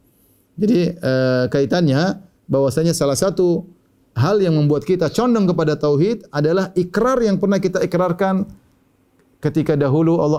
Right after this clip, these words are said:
ambil ikrar kepada kita. Ya, itu disebut dengan dalil fitrah. Bahwasanya fitrah manusia tidak suka menyembah terhadap makhluk sepertinya.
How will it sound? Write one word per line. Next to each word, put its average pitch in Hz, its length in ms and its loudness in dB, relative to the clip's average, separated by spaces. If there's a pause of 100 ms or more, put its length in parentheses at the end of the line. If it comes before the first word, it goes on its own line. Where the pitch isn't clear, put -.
ambil 139 160 0
ikrar 139 320 -2
kepada 113 320 -2
kita. 117 480 -4
Ya, 123 240 -4
itu 147 240 -2
disebut 131 320 0
dengan 123 320 0
dalil 123 320 0
fitrah. 120 400 -4 (560)
Bahwasanya 123 320 -2
fitrah 131 260 -2
manusia 120 600 0 (320)
tidak 131 160 0
suka 147 320 -2
menyembah 127 320 0
terhadap 120 400 -4 (480)
makhluk 139 320 0
sepertinya. 120 640 -2